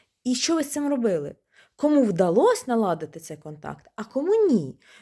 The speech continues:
Е, якщо ви розходились, як ви потім себе почували? Бо я себе набагато легше почуваю. І якщо ви лишалися в таких стосунках, чи були у вас такі випадки, що там,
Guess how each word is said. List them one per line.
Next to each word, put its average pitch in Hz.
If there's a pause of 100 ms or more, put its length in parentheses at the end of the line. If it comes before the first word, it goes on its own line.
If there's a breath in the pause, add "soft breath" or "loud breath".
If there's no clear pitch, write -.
(180 soft breath)
Е, 180 (380)
якщо 277
ви 254
розходились, 233
як 208
ви 185
потім 392
себе 226
почували? 185
Бо 165
я 208
себе 311
набагато 302
легше 202
почуваю. - (540 loud breath)
І 277
якщо 277
ви 254
лишалися 214
в 330
таких 349
стосунках, 330
чи 320
були 262
у 220
вас 196
такі -
випадки, 180
що -
там, 415